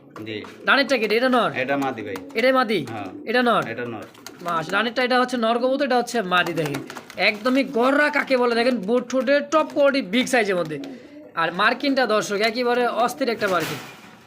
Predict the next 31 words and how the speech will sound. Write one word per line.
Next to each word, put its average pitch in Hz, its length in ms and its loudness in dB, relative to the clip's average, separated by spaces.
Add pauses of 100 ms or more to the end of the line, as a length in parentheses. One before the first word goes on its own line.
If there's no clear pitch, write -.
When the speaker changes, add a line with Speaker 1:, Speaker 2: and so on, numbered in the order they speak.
(300)
Speaker 2:
চল 269 220 4
ভাই। 214 120 4 (220)
Speaker 1:
জি 151 80 -2
ভাই। 123 160 -2 (540)
Speaker 2:
জোড়া 247 200 4
কতটা 269 260 2
কেমন 262 200 0
কি 254 80 0
চাচ্ছেন 214 280 0
কোন? 180 140 0
Speaker 1:
ভাই 131 180 -4 (100)
চাইলে 151 280 0
দুই 147 180 0
হাজার। 131 240 -2 (420)
Speaker 2:
চাইলে 220 300 2
দুই 247 120 4
হাজার, 220 160 2
বেচবেন 240 280 0
কত? 240 180 0 (220)
Speaker 1:
যদি 135 200 -6
কোনো 147 240 -4
ভাই 147 180 -2
নেয় 147 200 2 (100)
একদম 147 360 0
পনেরোশো। 139 500 -4 (320)
Speaker 2:
একদম? 202 320 2 (280)
Speaker 1:
পনেরোশো। 139 600 -2
Speaker 2:
ফিক্সড? 156 280 4 (120)
Speaker 1:
ফিক্সড। 143 340 -4 (220)
Speaker 2:
একদম? 247 460 2
Speaker 1:
একদম। 147 380 -2